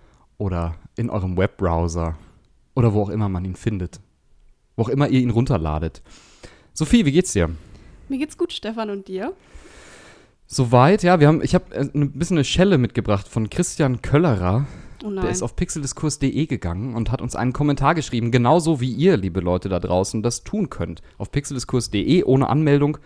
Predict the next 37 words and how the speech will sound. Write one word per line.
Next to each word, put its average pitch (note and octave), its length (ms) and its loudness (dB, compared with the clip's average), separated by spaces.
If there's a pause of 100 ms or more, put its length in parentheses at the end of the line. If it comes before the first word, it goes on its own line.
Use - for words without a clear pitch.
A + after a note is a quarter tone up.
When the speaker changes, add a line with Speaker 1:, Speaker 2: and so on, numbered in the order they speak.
Speaker 1:
auf - 140 -2
Facebook, B2 420 -2
auf - 100 -6
Twitter A2 380 -2
oder A2 160 2
per G2+ 180 -4
Mail F#2+ 260 0
an F#2 180 -6
simon G#2+ 380 0
at - 140 -8
pixeldiskurs A2 800 -4 (220)
punkt - 420 -6
de. B2 520 2 (220)
Und C3+ 140 0
Christian A3 320 0
Köllerer A#2+ 340 4
hat A2 160 0
geschrieben: A#2+ 460 -2 (420)
"Ich - 200 -2
schätze - 420 4
ja B2+ 180 6
den B2+ 140 2
intellektuellen C3 760 0
Ansatz A2+ 400 -2
des - 140 -12
Podcasts, - 640 -2
aber C3 240 4
so D3+ 160 4
viele C#3+ 480 0
Äs C3+ 600 2
wie D3+ 160 -2
in D3 100 0
dieser F3 300 0
Folge D3 400 4
machen B2 260 0
ihn A2 140 -2
leider G2+ 320 0